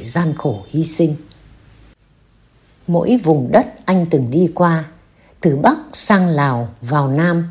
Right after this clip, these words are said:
sang Campuchia, vòng xuống Tháp Mười, Long An, nơi diễn ra những cuộc chiến ác liệt giữa ta và địch, những phút giây giữa lằn sinh tử, những ngày bị thương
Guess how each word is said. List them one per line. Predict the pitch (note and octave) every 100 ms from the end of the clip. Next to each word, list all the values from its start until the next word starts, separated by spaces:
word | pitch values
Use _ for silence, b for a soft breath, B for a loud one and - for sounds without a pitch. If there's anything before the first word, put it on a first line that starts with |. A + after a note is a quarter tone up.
| -
sang | - F#3+ E3
Campuchia, | D#3 E3+ E3 E3 - E3+ E3 E3 - _ _ b b b
vòng | D3 D#3 C#3+
xuống | C3+ F3+ G3+
Tháp | G#3 B3 D3
Mười, | D3 C3+ A#2 - -
Long | E3+ F3+ E3+
An, | F3+ F3 D#3+ - _ _ _ _ -
nơi | F3 F3+ E3+
diễn | C#3+ E3+ A#3+ A3+
ra | F3+ E3 D3+ B B B
những | D#3+ F#3 B3+ B3+
cuộc | D#3+ C#3+
chiến | - E3 A3+ A#3
ác | C4+ C4+
liệt | C#3+ B2+ - -
giữa | B2 E3 B3 -
ta | F3
và | D#3+ B2+
địch, | G#2 - - - _ _ b b
những | F3 G#3
phút | A3+ - D4
giây | D#3+ F#3 F#3 E3+ E3+
giữa | C3 C3+ - A#3+
lằn | D#3+ C#3+ A#2+
sinh | - F3+ E3
tử, | E3+ A#2+ - - _ _ _ b b b
những | E3+ G3+ B3
ngày | E3+ B2+ A#2
bị | C3+ -
thương | - F3 E3